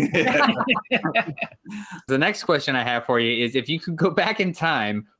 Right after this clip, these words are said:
Speaker 2: what would you tell yourself on the day your first child was born?
Speaker 1: Oh, my goodness. That, I,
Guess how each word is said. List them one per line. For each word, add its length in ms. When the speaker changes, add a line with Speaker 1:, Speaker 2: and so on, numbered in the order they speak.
Speaker 2:
what 260
would 180
you 100
tell 220
yourself 500
on 140
the 80
day 200
your 320
first 300
child 400
was 140
born? 300
Speaker 1:
Oh, 200
my 160
goodness. 560
That, 360
I, 220